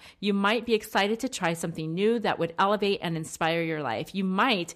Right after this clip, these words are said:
have the confidence to move boldly in the direction of your dreams without worrying so much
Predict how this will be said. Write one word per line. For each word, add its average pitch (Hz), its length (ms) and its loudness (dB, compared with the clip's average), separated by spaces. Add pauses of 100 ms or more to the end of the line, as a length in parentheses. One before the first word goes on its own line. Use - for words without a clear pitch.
(240)
have 185 140 2
the 185 80 0
confidence 170 640 -2
to - 160 -6
move 160 240 -2
boldly 180 380 2
in 208 160 -4
the 214 80 0
direction 175 420 -2
of 156 80 -6
your 170 100 -2
dreams 147 480 -6
without 180 560 0
worrying 185 400 -2
so 185 300 -2
much 151 340 -4